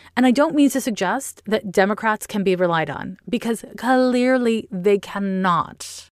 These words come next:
But the Republican Party can be relied upon to set back the clock on civil liberties. You can trust. They have a plan. They are enacting it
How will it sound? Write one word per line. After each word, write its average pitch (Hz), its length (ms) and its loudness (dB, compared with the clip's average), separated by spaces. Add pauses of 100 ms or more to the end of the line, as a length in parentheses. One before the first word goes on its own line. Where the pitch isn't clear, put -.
(280)
But 247 160 2
the 233 80 2
Republican 277 520 2
Party 160 420 -4 (320)
can 262 340 2
be 277 100 4
relied 220 320 2
upon 156 440 -8 (140)
to 208 100 -4
set - 260 -2
back 190 180 -2
the 208 80 -8
clock 156 460 -4
on 175 120 -4
civil 170 260 -2
liberties. 160 680 -6 (640)
You 233 160 6
can 208 160 0
trust. - 480 -6 (480)
They 220 120 2
have 202 120 2
a 196 60 2
plan. 185 460 0
They 190 200 2
are 180 100 2
enacting 175 440 -4
it 147 300 -6